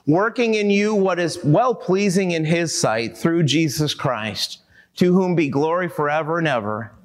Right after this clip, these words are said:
Amen. And I appeal to you, brethren, bear with the word of exhortation, for I have written to you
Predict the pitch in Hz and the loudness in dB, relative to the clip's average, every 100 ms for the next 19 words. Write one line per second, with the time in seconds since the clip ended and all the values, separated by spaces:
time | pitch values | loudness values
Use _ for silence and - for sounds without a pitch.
0 | - 127 127 123 123 139 131 117 110 - | -6 -4 0 0 2 2 0 -2 -4 -8
1 | - - _ _ 135 135 151 170 - 180 | -18 -20 _ _ -2 0 0 -2 -2 0
2 | 175 165 - 160 151 135 139 143 127 120 | 0 0 0 0 2 0 -2 0 -2 -2
3 | 120 - - - - 135 160 202 196 156 | -6 -12 -20 -8 2 2 4 0 0 -2
4 | - 147 143 175 165 147 151 143 - 143 | -2 -2 -2 -2 -2 -2 -4 -4 -4 -4
5 | 135 127 117 - 123 117 151 147 156 165 | -2 -2 -2 -2 -2 -2 -2 -2 -2 -2
6 | 156 143 156 135 113 147 127 151 143 127 | -2 0 -2 -4 -2 0 0 0 0 -2
7 | 104 - | -4 -12